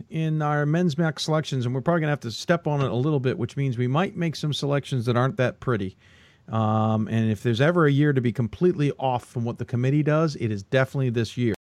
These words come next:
I'm hedging my bets. Um, if you got questions, you can certainly try and contact us. We are trying to bang this out. I know a lot of people are asking, "Hey, where's someone gonna host and where's so-and-so gonna go?" We're r-, focused on selections right now. We will release a mock bracket,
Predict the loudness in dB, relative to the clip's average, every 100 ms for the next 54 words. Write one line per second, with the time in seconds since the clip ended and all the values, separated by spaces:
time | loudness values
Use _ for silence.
0 | _ -6 -4 -2 -2 -2 -2 -4 -4 -6
1 | -8 -18 -20 _ -20 -20 -20 -4 2 6
2 | 6 6 4 0 0 2 4 4 6 4
3 | 4 0 0 -2 0 0 0 2 2 2
4 | 2 2 4 2 2 2 0 0 0 0
5 | 0 0 0 0 0 0 0 0 0 0
6 | 0 2 4 4 4 2 2 4 2 2
7 | 2 4 6 6 4 2 0 2 2 4
8 | 4 2 -2 0 0 -2 -12 -20 -20 -12
9 | 2 4 4 4 2 4 4 4 4 4
10 | 0 -2 0 0 -2 -4 2 2 2 2
11 | 2 4 2 2 2 0 -2 0 -2 0
12 | 0 0 -2 -8 -20 _ 2 6 8 8
13 | 8 6 4 2 2 4 4 2 0 2
14 | 2 0 -4